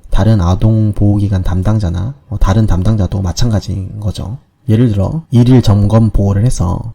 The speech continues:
어, 십칠 시에서 이십일 시 사이에 매일 일 회씩 불시로 아동의 집을 방문하는 거죠. 그리고 아동과 함께한,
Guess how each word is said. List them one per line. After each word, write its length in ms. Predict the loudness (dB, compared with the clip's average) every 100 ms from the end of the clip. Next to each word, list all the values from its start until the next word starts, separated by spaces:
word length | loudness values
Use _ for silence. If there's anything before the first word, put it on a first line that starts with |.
| -16
어, 80 | -16
십칠 320 | -16 -10 -6
시에서 340 | -4 -2 -2 -2
이십일 380 | -2 -2 -4 -2
시 120 | -4
사이에 540 | -2 -4 -4 -8 -10 -14 -8
매일 420 | -2 2 2 2
일 160 | -2 0
회씩 580 | -2 -2 -4 -4 -8 -2
불시로 720 | 0 0 0 -2 0 -2 -2
아동의 360 | -4 -2 -2 -4
집을 300 | -4 -6 -4
방문하는 520 | -2 -2 -2 -2 -4
거죠. 220 | -8 -14 -16
그리고 460 | -4 -4 -2 -4 -6 -6
아동과 400 | -4 -2 -2 -2
함께한, 600 | -2 -4 -2 -2 -2 -6